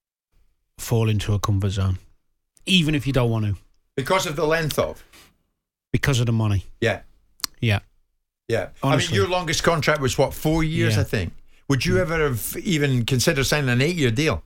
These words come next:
Speaker 1: Absolutely. At
Speaker 2: Because
Speaker 1: Liverpool.
Speaker 2: be-,
Speaker 1: At
Speaker 2: you'd have
Speaker 1: Liverpool,
Speaker 2: jumped
Speaker 1: I'd
Speaker 2: at
Speaker 1: have
Speaker 2: it
Speaker 1: signed
Speaker 2: because
Speaker 1: an eight, eight million year length deal,
Speaker 2: You would
Speaker 1: 'cause
Speaker 2: have
Speaker 1: I never
Speaker 2: signed for
Speaker 1: wanted to
Speaker 2: life.
Speaker 1: leave, yeah.
Speaker 2: Yeah.
Speaker 1: Of
Speaker 2: Yeah.
Speaker 1: course I did. I was, I was living the dream.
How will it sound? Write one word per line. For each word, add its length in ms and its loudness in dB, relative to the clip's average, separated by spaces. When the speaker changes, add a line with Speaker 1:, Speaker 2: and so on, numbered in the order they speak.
Speaker 1:
Absolutely. 520 0
At 80 -16
Speaker 2:
Because 300 2
Speaker 1:
Liverpool. 340 0
Speaker 2:
be-, 80 0
Speaker 1:
At 60 -2
Speaker 2:
you'd 80 0
have 100 2
Speaker 1:
Liverpool, 120 0
Speaker 2:
jumped 180 2
Speaker 1:
I'd 40 0
Speaker 2:
at 40 2
Speaker 1:
have 80 2
Speaker 2:
it 40 0
Speaker 1:
signed 180 0
Speaker 2:
because 160 0
Speaker 1:
an 60 2
eight, 140 -2
eight 140 0
million 360 2
year 160 2
length 240 2
deal, 240 0
Speaker 2:
You 100 -2
would 80 0
Speaker 1:
'cause 100 2
Speaker 2:
have 40 2
Speaker 1:
I 40 2
never 60 2
Speaker 2:
signed 120 2
for 80 2
Speaker 1:
wanted 140 2
to 80 2
Speaker 2:
life. 60 2
Speaker 1:
leave, 140 2
yeah. 360 0
Speaker 2:
Yeah. 200 0
Speaker 1:
Of 60 -4
Speaker 2:
Yeah. 80 -2
Speaker 1:
course 220 4
I 40 2
did. 140 0
I 60 2
was, 260 0
I 80 2
was 120 0
living 180 2
the 60 2
dream. 320 0